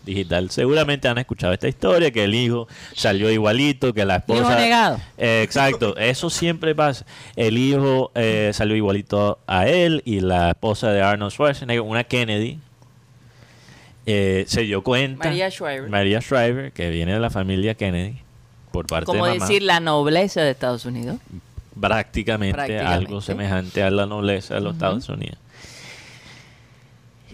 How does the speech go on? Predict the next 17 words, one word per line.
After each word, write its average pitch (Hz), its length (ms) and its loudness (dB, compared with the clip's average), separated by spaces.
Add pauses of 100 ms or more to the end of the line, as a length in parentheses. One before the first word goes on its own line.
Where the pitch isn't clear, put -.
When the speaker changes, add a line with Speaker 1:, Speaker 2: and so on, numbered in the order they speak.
(120)
Speaker 1:
Y 175 220 4
ella, 135 600 4
o 131 40 2
sea, 113 460 4
bueno, 113 400 0 (280)
se, 135 260 0
obviamente 113 480 0
se 113 160 -4
separaron, 92 580 -2
pero, 90 300 -2 (1400)
eh, 135 140 -10 (100)
hay 147 140 2
muchas 202 320 -2
preguntas 147 600 -2 (440)
que 107 120 -2
se 87 140 -4
hacen 98 400 -2